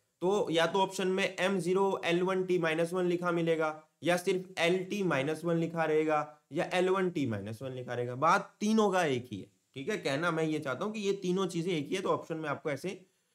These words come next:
मिलेंगे। तो आपको क्वांटिटी के ड्रा-, अ, अ, जो भी आपको क्वांटिटी मिले, like वेलोसिटी मिले, ठीक है,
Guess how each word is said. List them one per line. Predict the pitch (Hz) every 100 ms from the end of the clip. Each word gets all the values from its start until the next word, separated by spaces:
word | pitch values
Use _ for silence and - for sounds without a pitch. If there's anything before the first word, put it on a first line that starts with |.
| _ 160
मिलेंगे। | 196 170 104
तो | - _ -
आपको | 107 - 226
क्वांटिटी | 220 165 165 170 180 185 226
के | - 175 190 226 - _ _ _ 127
ड्रा-, | 139 143
अ, | 147 139
अ, | 135 143 127 127 117
जो | 117 175
भी | 185
आपको | 190 185 190
क्वांटिटी | 180 160 156 160 185
मिले, | 165 135 110
like | 139 139
वेलोसिटी | 139 147 156 165 165
मिले, | 156 143 139 139 135 127
ठीक | 156 156
है, | 165 127